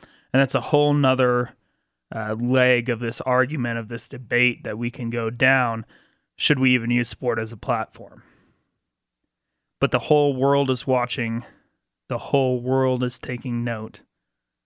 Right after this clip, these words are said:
The country is taking note of what these players are doing. And maybe the conversation has to go all the way back to, should we even have athletes as role models? Should we even see athletes as role models?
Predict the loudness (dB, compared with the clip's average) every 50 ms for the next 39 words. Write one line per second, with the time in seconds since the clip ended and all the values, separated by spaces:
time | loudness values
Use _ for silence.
0 | _ _ -12 -12 -12 -12 -10 0 0 0 0 0 -2 0 0 2 2 0 -2 -4
1 | -6 -4 -4 -4 -2 -2 0 0 2 0 0 -2 -4 -8 -10 -8 -10 -10 -8 -4
2 | -4 -4 -4 _ -6 -8 -8 -8 -10 -6 -4 -2 -2 0 -2 -2 -4 -8 -10 -12
3 | -10 -10 -10 -10 -10 -12 -14 -16 -18 _ _ _ _ _ _ _ _ _ _ _
4 | _ _ _ _ _ _ _ _ _ _ _ _ _ _ _ _ _ -2 0 0
5 | 2 4 4 4 4 4 2 2 0 0 0 2 2 2 2 0 -2 -2 0 0
6 | 0 0 0 0 0 0 0 0 -4 -6 -2 0 2 4 4 4 4 4 2 2
7 | 2 2 2 2 2 0 0 -4 -4 -2 0 0 0 0 2 2 2 2 2 2
8 | 0 -2 0 0 2 2 2 2 2 0 0 0 -2 -4 -4 -4 -4 -6 -8 -6
9 | -2 0 0 0 2 0 -2 -4 -6 -8 -14 -14 -16 -18 -20 -20 _ _ _ _
10 | _ _ _ _ _ _ _ _ _ _ _ _ _ _ _ _ -10 -8 -6 -6
11 | -2 0 0 0 0 0 -2 -2 -2 -2 0 0 2 2 2 2 0 -2 -4 -6
12 | -10 -10 -8 -8 -8 -8 -8 -8 -8 -6 -4 -2 -2 -2 -2 -4 -4 -4 -6 -10
13 | -14 -16 -20 -20